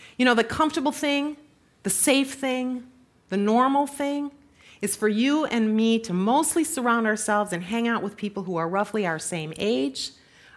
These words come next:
our same race, our same status in society, our same culture. But what if we became more like Jesus? What if we intentionally built bridges?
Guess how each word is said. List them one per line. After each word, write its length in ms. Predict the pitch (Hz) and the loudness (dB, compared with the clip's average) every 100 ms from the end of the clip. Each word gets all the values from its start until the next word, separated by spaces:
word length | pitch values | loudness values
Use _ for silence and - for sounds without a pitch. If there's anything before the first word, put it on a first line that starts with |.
| - | -6
our 140 | 175 | -4
same 500 | 175 185 170 156 147 | -2 -2 -4 -6 -4
race, 560 | 202 247 269 269 - - - - - | 0 0 0 -2 -4 -6 -16 -20 -4
our 120 | 175 | -2
same 260 | 175 175 151 | -2 -4 -2
status 680 | - - 214 226 247 240 - | -2 0 2 2 2 -2 -4
in 180 | 220 220 | -2 -2
society, 680 | - 202 - 214 214 214 | -4 -6 -2 0 0 0
our 120 | 165 | -2
same 260 | 160 175 160 | -4 -6 -6
culture. 600 | - - 247 247 254 247 247 - - - | -8 -4 -4 -4 -6 -8 -12 -20 -10 2
But 240 | 254 233 | 2 2
what 200 | 254 339 | 4 4
if 140 | 349 | 4
we 80 | 311 | 2
became 460 | 302 269 - 247 226 | 2 0 -2 0 2
more 180 | 226 247 | 4 4
like 280 | 226 202 | 4 2
Jesus? 720 | - 208 202 170 117 - - - _ _ - - | -6 -6 -4 -6 -10 -12 -12 -14 _ _ -16 0
What 140 | 294 | 2
if 120 | 302 | 2
we 140 | 302 277 | 2 2
intentionally 720 | 247 - 294 277 254 220 196 | 2 0 -2 0 0 0 -2
built 480 | 165 - 285 277 - | -2 2 2 2 -4
bridges? 640 | 240 247 196 139 - - | -2 0 0 0 -2 -10